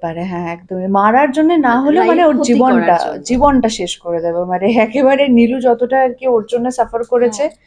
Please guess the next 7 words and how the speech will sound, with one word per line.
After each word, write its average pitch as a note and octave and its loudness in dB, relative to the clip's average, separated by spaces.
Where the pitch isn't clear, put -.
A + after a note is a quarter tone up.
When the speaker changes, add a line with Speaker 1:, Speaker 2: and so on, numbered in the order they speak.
Speaker 1:
যতটা A#3 0
সাফার G#3 -6
করেছে A#3 -14
ততটা, - -16
হ্যাঁ। - -20
Speaker 2:
এবং, B3 2
আহ, E3+ 0